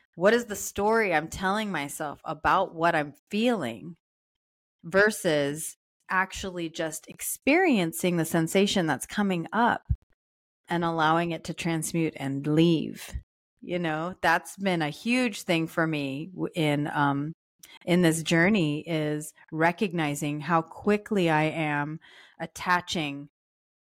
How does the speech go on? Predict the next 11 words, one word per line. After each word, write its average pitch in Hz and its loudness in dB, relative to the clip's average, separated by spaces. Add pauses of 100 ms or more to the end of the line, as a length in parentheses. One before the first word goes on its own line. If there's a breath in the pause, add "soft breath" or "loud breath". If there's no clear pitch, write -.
(360)
an 165 2
idea 156 2
and 170 -2
a 151 -2
story 180 4
to 160 -6
the 151 0
way 151 2
that 151 -2
I 147 -2
feel - -8